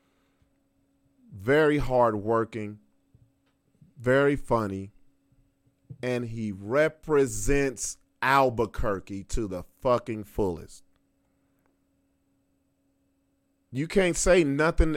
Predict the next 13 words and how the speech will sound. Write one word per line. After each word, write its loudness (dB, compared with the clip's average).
If 4
once 2
you -4
hit 2
those 2
three, -2
you -8
can't 0
say 2
they 2
fucked -6
it -4
up. -12